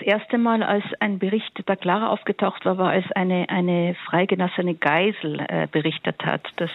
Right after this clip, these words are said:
sie in einem Haus festgehalten wurde, wo ihr klar war, dass das ein Lehrer war oder ein Angestellter,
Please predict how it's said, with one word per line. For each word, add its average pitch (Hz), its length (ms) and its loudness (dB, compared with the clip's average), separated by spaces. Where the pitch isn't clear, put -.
sie - 80 -4
in 87 100 0
einem 160 260 2
Haus 185 280 2
festgehalten 180 680 0
wurde, 175 520 4
wo 170 120 2
ihr 180 160 4
klar 170 360 2
war, 185 140 4
dass 170 120 0
das 165 200 -6
ein 180 160 -2
Lehrer 185 540 2
war 185 360 2
oder 147 160 0
ein 143 140 0
Angestellter, 180 840 0